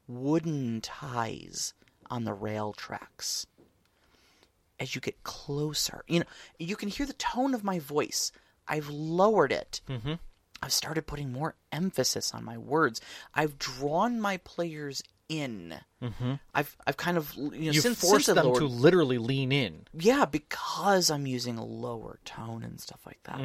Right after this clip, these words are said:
Speaker 2: Mm-hmm.
Speaker 1: Um, at the same time, if you're using music, which I employ
Speaker 2: Mm-hmm.
Speaker 1: regularly, I have several playlists set up on Spotify. Uh,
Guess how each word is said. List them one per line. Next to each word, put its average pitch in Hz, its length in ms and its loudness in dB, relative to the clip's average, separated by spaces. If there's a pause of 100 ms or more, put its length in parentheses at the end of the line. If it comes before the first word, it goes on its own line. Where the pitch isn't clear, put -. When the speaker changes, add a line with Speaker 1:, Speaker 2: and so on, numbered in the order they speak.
Speaker 2:
Mm-hmm. - 500 -6
Speaker 1:
Um, 160 260 2 (800)
at 170 120 2
the 175 80 -2
same 175 320 2
time, 170 560 0 (640)
if 151 280 0
you're 151 160 2
using 139 480 0
music, 156 640 -4
which - 240 -4
I 139 160 2
employ 107 540 0
Speaker 2:
Mm-hmm. 104 120 -2
Speaker 1:
regularly, 117 580 -2 (440)
I 139 80 -4
have 147 160 -4
several 139 420 2
playlists 151 580 0
set - 280 -4
up 113 160 -10
on 107 100 -6
Spotify. 131 720 -2
Uh, 117 60 4